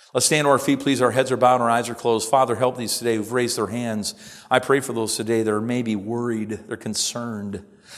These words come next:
I pray for those today that are waiting on that power of the Holy Spirit and to use it in their lives. And I pray for those today that may be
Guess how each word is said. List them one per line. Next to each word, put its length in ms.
I 80
pray 160
for 160
those 240
today 300
that 180
are 140
waiting 600
on 240
that 240
power 400
of 80
the 80
Holy 360
Spirit 520
and 100
to 80
use 380
it 100
in 80
their 140
lives. 320
And 100
I 120
pray 160
for 120
those 220
today 220
that 120
may 140
be 240